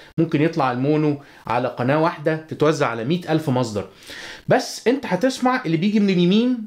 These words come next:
زي اللي بيجي من الشمال، بيط-، بيط-، يطلع لك الصوت من سماعتين في مكانين، آه، م-، متساويين أو مكانين جنب بعض أو بعيد عن بعض، ولكن أنت هتسمع في الآخر نفس المصدر متكبر مرتين،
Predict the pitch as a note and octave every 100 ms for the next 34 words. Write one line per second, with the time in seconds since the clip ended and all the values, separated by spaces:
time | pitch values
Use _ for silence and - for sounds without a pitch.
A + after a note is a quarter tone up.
0 | - C3+ E3+ F#3+ A3 A#3 A3+ A#3 C4 C4
1 | E3+ - D3+ D#3+ - C3+ - C3+ - G#3
2 | C4+ B3 - B3+ B3 G3+ G3 E3+ D#3 D#3
3 | G#3+ B3+ D#3+ C3+ C#3+ D3+ F3+ F3 G#2+ B2+
4 | B2+ B2+ C3 C3+ A#2+ C3 B2+ C3+ C#3 C3+
5 | C#3+ A#2+ A#2 C#3 G#3 D#3 A#2 A2+ C3 C3
6 | C#3 A#2+ A2 G2+ B2 F3+ F3 B2+ A2 G#2+
7 | D3+ A2+ A2 D3+ G#3+ A3 - - - F#3
8 | A#3+ A#3+ A#3+ A3+ A3+ F#3 A#3 A3 F#3 E3+
9 | G3+ G#3 E3+ G#3 A3+ F3+ D#3+ G#3 E3+ G#3+
10 | A3 F3+ - D3 D#3+ - G#3 F3+ E3 D#3
11 | D3+ D#3+ F3+